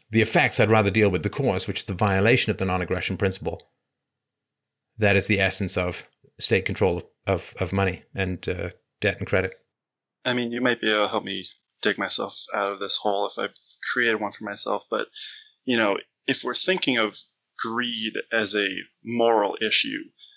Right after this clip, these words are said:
Speaker 2: then wouldn't it, you know, I, I'm, I'm up to speed on U P B. Um, would greed have to be universally, you know, applicable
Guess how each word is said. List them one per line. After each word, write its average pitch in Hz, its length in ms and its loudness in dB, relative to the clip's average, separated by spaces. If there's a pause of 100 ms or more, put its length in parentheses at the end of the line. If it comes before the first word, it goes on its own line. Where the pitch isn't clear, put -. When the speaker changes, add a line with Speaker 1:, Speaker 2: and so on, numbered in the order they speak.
(220)
Speaker 2:
then 101 320 -2 (160)
wouldn't 120 340 -2
it, - 140 -8 (500)
you 110 120 0
know, 98 260 -6 (440)
I, 104 180 0 (800)
I'm, 110 160 -4 (160)
I'm 104 180 -2
up 107 180 -2 (100)
to 98 300 -6 (220)
speed 104 600 -4 (180)
on 101 300 -2
U 117 160 -4
P 110 300 -10
B. 117 320 2 (640)
Um, 101 500 2 (460)
would 147 320 2 (160)
greed 135 260 4 (100)
have 123 260 2
to - 100 2
be 117 380 -4 (180)
universally, 110 960 2 (1200)
you 113 160 -4
know, 101 200 0
applicable 101 760 0